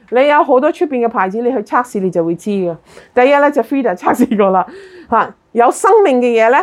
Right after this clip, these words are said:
係會幫我哋製造咩啊？乳酪嘅，所以呢，可以製造啲好靚嘅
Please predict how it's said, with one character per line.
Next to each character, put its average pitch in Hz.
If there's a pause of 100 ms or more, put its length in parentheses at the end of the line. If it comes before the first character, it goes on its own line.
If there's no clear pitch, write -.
(120)
係 214
會 214
幫 262
我 226
哋 196
製 214
造 202
咩 202
啊？ - (1080)
乳 175
酪 202 (100)
嘅， 156 (1040)
所 277
以 269
呢， 254
可 302
以 240
製 226
造 202
啲 233
好 233
靚 196
嘅 185